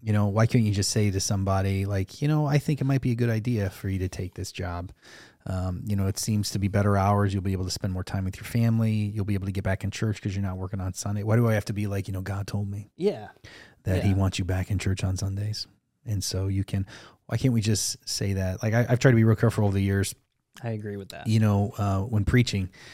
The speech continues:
Speaker 1: talking about, you know, even shifts and changes in sermon series, you know, like, "God told me, like, we need to change it." Like, when I was explaining Suffer Well, I, I'm like, "Well, it, it seemed like,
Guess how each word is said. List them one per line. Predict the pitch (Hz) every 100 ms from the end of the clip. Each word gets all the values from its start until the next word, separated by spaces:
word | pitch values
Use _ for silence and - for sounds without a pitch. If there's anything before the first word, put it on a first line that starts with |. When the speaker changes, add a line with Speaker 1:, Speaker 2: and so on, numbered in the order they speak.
| -
Speaker 1:
talking | - 101
about, | 101 98 104
you | 113
know, | 104
even | 113 107
shifts | - 123 -
and | 104
changes | - 107 98 92
in | 92
sermon | - 107 107
series, | 101 101 92 90 95 - -
you | 98
know, | 95
like, | 95 92
"God | 101 101
told | - 101
me, | 98
like, | 98 95
we | 98
need | 95 95
to |
change | 95 104 98
it." |
Like, | 104 101
when | 107
I |
was | 101
explaining | 98 - 110 104
Suffer | - 107 101
Well, | 98 104
I, | 107 98 - - - -
I'm | 101
like, | 104 95
"Well, | 107 - _ _ _
it, | 117 107
it | 113 -
seemed | - 113 107
like, | 107 95 -